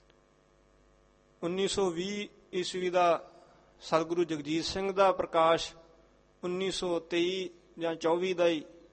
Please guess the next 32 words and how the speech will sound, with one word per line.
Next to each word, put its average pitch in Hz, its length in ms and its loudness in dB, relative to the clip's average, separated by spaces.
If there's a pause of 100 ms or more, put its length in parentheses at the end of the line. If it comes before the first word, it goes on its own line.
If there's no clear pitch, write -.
(120)
ਮਹਾਰਾਜਾ 165 400 4
ਵੀਰ 147 260 -2
ਸਿੰਘ 165 260 -6
ਦਾ 160 120 0
ਜਨਮ 147 260 -4
ਹੋਇਆ। 127 300 -2 (1300)
ਪਰ 185 240 4
ਇੰਨੇ 220 340 6
ਕੁ 240 200 2
ਸਮੇਂ 196 360 0
ਦੇ 208 160 4
ਵਿੱਚ 202 280 0
ਮਾਤਾ 185 420 4
ਭੁਪਿੰਦਰ 185 440 0
ਕੌਰ 196 280 6
ਜੀ 196 140 -2
ਦਾ 190 140 2
ਉਹ 180 240 0
ਵੱਡਾ 160 360 2
ਕਾਰਜ, 170 520 4 (100)
ਉਹ 180 120 -2
ਕੰਮ, 165 480 2 (2250)
ਇੱਕ - 380 -4
ਮਾਈਆਂ 180 520 4
ਨੂੰ 226 360 0 (340)
ਪ੍ਰਯੋਗ 180 420 4
ਦੇ 214 180 6
ਵਿੱਚ 214 200 2
ਲੱਗਣ 185 340 2
ਵਾਸਤੇ 170 500 2 (100)
ਅਰਜ਼ 165 160 -2
ਕਰਵਾਈ। 151 540 2